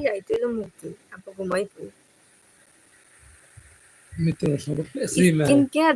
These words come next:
Speaker 1: দেখেন না, এই যে কয়টা উঠছে স্কিন কেয়ার
Speaker 2: আচ্ছা,
Speaker 1: করতে
Speaker 2: পাউডার
Speaker 1: করতে।
Speaker 2: নয়, পাউডার।
Speaker 1: রাতে তাড়াতাড়ি ঘুমাইতে হয়,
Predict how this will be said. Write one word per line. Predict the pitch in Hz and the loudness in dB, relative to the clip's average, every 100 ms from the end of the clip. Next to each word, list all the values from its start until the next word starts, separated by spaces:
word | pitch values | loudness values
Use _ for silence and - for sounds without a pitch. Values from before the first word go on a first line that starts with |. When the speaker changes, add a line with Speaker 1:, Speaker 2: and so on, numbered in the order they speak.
| 226 | 4
Speaker 1:
দেখেন | 226 240 254 | 4 4 2
না, | 262 302 | 4 4
এই | 220 220 | 4 4
যে | 233 | 2
কয়টা | - 226 226 | 4 4 4
উঠছে | 220 226 - - 190 | 2 0 -8 -12 -12
স্কিন | - - 202 | -12 -16 -18
কেয়ার | 196 196 202 | -14 -10 -8
Speaker 2:
আচ্ছা, | 196 180 | -8 -10
Speaker 1:
করতে | - - 151 | -10 -8 2
Speaker 2:
পাউডার | 165 147 143 | 4 4 2
Speaker 1:
করতে। | 139 | 0
Speaker 2:
নয়, | 131 131 | -2 0
পাউডার। | 139 - 117 - _ _ _ _ _ _ _ _ _ _ _ _ _ _ _ _ _ _ _ _ _ _ _ _ _ _ _ _ _ _ _ _ _ | -2 -2 -16 -20 _ _ _ _ _ _ _ _ _ _ _ _ _ _ _ _ _ _ _ _ _ _ _ _ _ _ _ _ _ _ _ _ _
Speaker 1:
রাতে | - 196 240 | -8 -6 -2
তাড়াতাড়ি | 220 214 196 220 247 | 2 2 4 2 0
ঘুমাইতে | 190 175 180 175 185 | -2 -4 -4 -6 -12
হয়, | 185 | -12